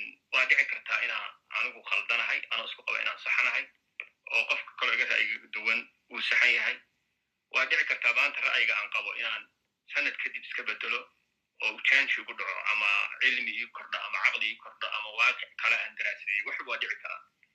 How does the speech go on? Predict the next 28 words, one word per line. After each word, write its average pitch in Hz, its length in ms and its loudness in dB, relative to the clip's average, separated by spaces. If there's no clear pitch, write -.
Saas 170 260 -2
darteed, 190 240 4
horta, 165 220 -4
waxaan 139 300 0
si - 100 -10
guud 156 220 -12
u - 40 2
sheegayaa, 117 580 6
waa 143 120 4
la 156 80 2
niqaashayaa, 160 840 0
oo 151 100 -4
afkaar 151 400 -2
baa 151 160 -8
la 131 60 -6
isweydaarsanayaayo, 131 920 -2
meesha 135 220 2
horta 131 220 -8
dagaal 131 340 4
ma 120 80 -2
yaallo. - 360 -10
Een, 127 340 6
mas'alo 143 340 -4
hadda 175 380 -4
oo 123 180 -8
diinta 165 320 2
looga 147 280 0
baxayo - 480 0